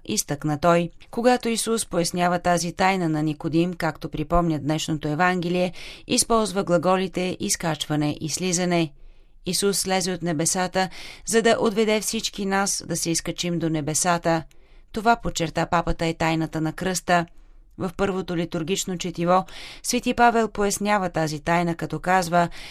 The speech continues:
че Исус смири себе си, ставайки послушен до смъртта,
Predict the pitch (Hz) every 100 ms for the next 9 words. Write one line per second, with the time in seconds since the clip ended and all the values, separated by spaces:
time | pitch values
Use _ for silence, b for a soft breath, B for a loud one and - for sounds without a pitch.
0 | B - 226 220 226 226 - 202 202 196
1 | 214 208 180 170 156 170 165 170 170 160
2 | 156 - 170 - 165 160 - 160 160 180
3 | 185